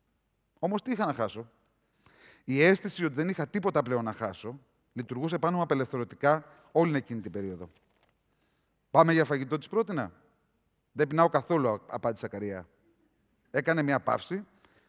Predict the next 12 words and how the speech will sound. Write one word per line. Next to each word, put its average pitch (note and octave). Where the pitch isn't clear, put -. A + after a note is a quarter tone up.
κοίταξε E3
το E3+
καρπό C#3
της E3+
και -
ας C#3+
μη D#3+
φορούσε B2
ρολόι. G#2
«Πάμε», C#3+
μου A2+
είπε. G2+